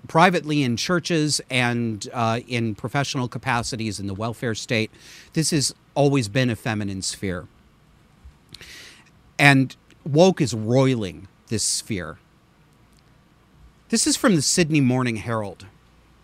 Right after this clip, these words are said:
Five volunteer counselors at Australia's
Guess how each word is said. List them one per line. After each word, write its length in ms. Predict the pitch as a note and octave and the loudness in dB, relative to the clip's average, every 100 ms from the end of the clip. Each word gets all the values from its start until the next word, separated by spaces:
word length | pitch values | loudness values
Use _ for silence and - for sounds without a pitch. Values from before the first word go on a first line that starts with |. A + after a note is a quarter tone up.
| _ _ _ - - - _ _ _ _ _ _ _ _ _ _ _ _ - - _ _ _ _ _ _ _ - - - - - - - - _ | _ _ _ -20 -20 -20 _ _ _ _ _ _ _ _ _ _ _ _ -20 -20 _ _ _ _ _ _ _ -16 -12 -12 -14 -20 -20 -20 -20 _
Five 480 | - - G#3+ C4 D4 - | -4 6 10 10 6 0
volunteer 640 | C#3 E3 F#3 F#3 - F3 D#3 | 6 6 8 4 2 0 0
counselors 760 | - D3+ C#3+ - A2+ G#2 - - | 4 4 4 0 0 0 -4 0
at 140 | C3 | 0
Australia's 720 | A#2 - E3 D3+ C#3+ A#2 | 2 2 2 4 2 0